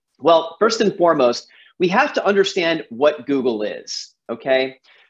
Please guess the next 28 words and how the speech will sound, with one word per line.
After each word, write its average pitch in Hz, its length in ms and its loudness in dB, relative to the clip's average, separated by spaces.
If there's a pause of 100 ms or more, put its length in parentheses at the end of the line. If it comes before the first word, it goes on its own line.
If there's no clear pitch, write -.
(100)
First 240 240 -2
of 214 80 -2
all, 160 260 4
Google 240 540 0
governs 160 640 -2
ninety-two 170 760 -4
percent 135 580 -4 (100)
of 123 300 2 (140)
worldwide 117 520 0
searches. - 720 -8
So 151 320 2
hopefully 190 360 2
we 160 120 -2
can 156 140 -8
all 147 100 0
make 139 180 -2
the 131 80 -2
agreement. 117 400 -4
When 120 140 -2
we're 123 140 -4
talking 156 340 -2
about 135 260 0
search, - 540 -4 (200)
it 143 200 2
really 160 220 2
happens 139 420 0
on 113 180 -2
Google. 98 500 -8